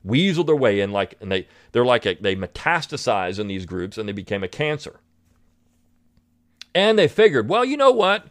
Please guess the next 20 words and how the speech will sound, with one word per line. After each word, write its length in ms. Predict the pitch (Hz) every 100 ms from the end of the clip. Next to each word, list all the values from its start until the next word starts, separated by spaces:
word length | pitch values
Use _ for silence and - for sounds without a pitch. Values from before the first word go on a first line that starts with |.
| - - -
We're 120 | 214
gonna, 180 | 220 139 -
we're 120 | 180 240
gonna, 240 | 233 143 127
we're 100 | 190
gonna 120 | 214
make 240 | 175 -
a 100 | 113
calculated 800 | - - 190 - 151 131 110 90 _ _ _ _ _ _ 95
deal 360 | 87 131 120 87
here. 180 | 76 65
We're, 180 | 156 156
we're 140 | 180
gonna, 160 | 147 - _
we're 80 | 180
gonna 80 | 175
make 140 | 139
a 40 | 110
calculated 880 | - 226 226 202 165 147 127 113 107 _ _ _ _ _ _ _ _
effort 480 | 151 147 - 69 -